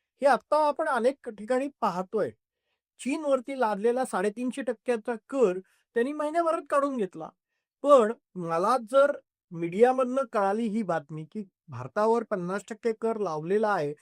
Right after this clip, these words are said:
त्यामुळे भारताच्या अर्थव्यवस्थेवर नकारात्मक परिणाम होणार आहे, या भीतीने मी गुंतवलेली मागच्या सहा महिन्यापूर्वीची गुंतवणूक मी आज घाबरून काढून घेतली,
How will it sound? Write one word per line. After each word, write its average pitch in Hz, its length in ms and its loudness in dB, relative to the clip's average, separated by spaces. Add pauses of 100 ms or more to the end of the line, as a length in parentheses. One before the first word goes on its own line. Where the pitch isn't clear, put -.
(260)
त्यामुळे 220 380 2
भारताच्या 202 640 0
अर्थव्यवस्थेवर 214 580 -2
नकारात्मक 202 680 -4
परिणाम 226 320 -2
होणार 175 220 -2
आहे, 180 140 -6 (300)
या 175 240 2
भीतीने 254 440 0
मी 269 160 -4
गुंतवलेली 254 800 0
मागच्या 254 440 -4
सहा 226 180 2
महिन्यापूर्वीची 220 720 -2
गुंतवणूक 202 640 -2 (260)
मी 233 100 -2
आज 220 320 0
घाबरून 190 420 4
काढून 196 320 0
घेतली, 151 540 -4